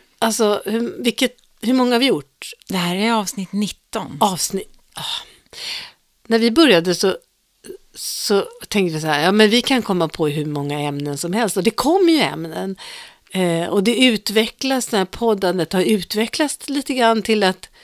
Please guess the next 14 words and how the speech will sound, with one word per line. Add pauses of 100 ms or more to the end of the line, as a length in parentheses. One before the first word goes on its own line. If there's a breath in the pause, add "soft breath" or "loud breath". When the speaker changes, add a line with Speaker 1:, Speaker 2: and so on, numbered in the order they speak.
(600 soft breath)
Speaker 1:
bli
världsligare.
Vi
pratar
om
vår
barndom
där
i
början
och
så
var
vi